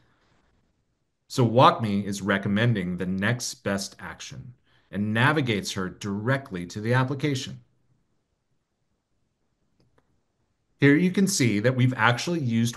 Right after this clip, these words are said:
WalkMe to give Margaret direct access to Microsoft Copilot in the context of the workflow she's trying to complete right now.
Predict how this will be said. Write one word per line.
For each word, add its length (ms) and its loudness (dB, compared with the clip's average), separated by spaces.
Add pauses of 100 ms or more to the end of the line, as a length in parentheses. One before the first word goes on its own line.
WalkMe 520 -2 (480)
to 100 -4
give 240 2
Margaret 520 2
direct 560 0
access 600 -2
to 100 -2
Microsoft 540 -4
Copilot 640 -6 (560)
in 280 2
the 80 0
context 640 -2
of 120 -4
the 100 -4
workflow 680 -4
she's 280 -10
trying 260 -4
to 60 -4
complete 680 -4
right 280 -8
now. 340 -12